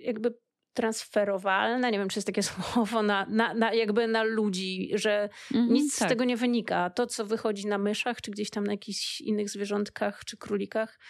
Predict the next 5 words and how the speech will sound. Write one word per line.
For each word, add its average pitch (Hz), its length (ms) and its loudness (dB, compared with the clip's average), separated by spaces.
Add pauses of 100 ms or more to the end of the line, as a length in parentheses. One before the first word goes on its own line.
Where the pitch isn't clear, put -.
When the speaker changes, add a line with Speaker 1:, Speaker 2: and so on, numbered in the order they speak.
(380)
Speaker 1:
em, 208 800 -2 (360)
niekoniecznie 262 600 -2
musi 240 600 -2
oznaczać, 240 440 -2
że 220 200 -4